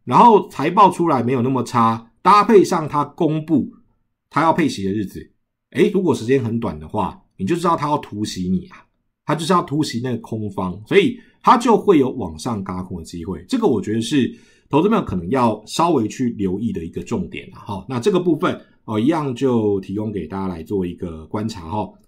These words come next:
好，那接下来我们要去讲其他股票，因为时间的关系哈。然后空方的股票，我想我们还是大概维持几档比较重点性的个股哈，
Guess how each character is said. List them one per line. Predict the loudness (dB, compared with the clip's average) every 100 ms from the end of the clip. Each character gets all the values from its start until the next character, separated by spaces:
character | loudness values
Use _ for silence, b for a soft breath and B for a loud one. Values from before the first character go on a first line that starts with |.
| _
好， | -4 -4 -4
那 | -2
接 | 0 0
下 | 2 4
来 | 2
我 | 0
们 | -2
要 | -2
去 | -4
讲 | -6 -10
其 | -8 -8
他 | -6
股 | -6
票， | -4 -4 -2
因 |
为 | -2 -2 B B B
时 | -4 -2
间 | 0
的 | 0
关 | 0 0
系 | 0 0
哈。 | 0 -2 _ _ -4
然 | 4 8
后 | 8 10 10 8 4
空 | 2 2 4
方 | 4
的 | 4
股 | 0 -2
票， | 4 2 2
我 | -2
想 | -2
我 |
们 | -2 -4
还 |
是 | -4 -4
大 | -4
概 | -2 -2
维 | -2
持 | -4 -4 -4 -4 -6 -8
几 | -6
档 | -6 -6 -6
比 |
较 | -10
重 | -4 -2
点 | -2
性 | -4 -6
的 |
个 | -4 -4
股 | -6
哈， | -6 -6